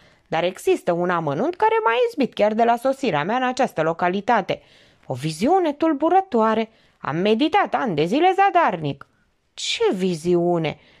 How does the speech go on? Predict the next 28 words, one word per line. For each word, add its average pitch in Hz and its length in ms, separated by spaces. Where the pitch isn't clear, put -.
întrebă 180 400
sufocată 156 640
Atena 139 380
Dumitrescu. 160 720
„E, 214 360
în 302 60
sfârșit, 170 500
e 311 140
mai 214 180
bine 170 220
să 151 120
nu 156 140
discutăm.” 151 640
„Te 214 240
rog 359 280
foarte 339 420
mult 302 220
să 269 140
vorbești. 214 680
În 202 120
asemenea 226 520
momente 208 420
limită, 349 400
nesiguranța 415 800
e 226 80
cea 247 180
mai 330 280
rea.” 226 280